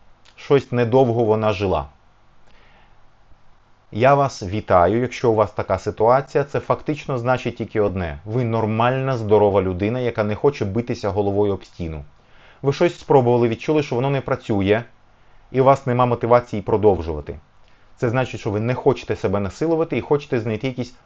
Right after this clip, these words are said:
нормальний метод викладання, щось, що дає результат. Тому, якщо у вас зникає мотивація, ви молодець. От така неочікувана відповідь. Проблема мотивації складається із двох запитань.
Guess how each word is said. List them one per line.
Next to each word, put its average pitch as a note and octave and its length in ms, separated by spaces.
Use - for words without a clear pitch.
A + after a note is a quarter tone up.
нормальний B2 720
метод A2+ 300
викладання, A2 520
щось, C3 340
що - 200
дає A2 220
результат. G2+ 540
Тому, F#2+ 320
якщо B2 240
у - 20
вас A#2 140
зникає G#2+ 380
мотивація, C#3 680
ви A#2+ 160
молодець. A2 560
От A#2 160
така A#2+ 240
неочікувана G2 640
відповідь. D2+ 420
Проблема C#3 380
мотивації B2 640
складається C3+ 580
із G#2+ 140
двох G#2+ 380
запитань. G2 480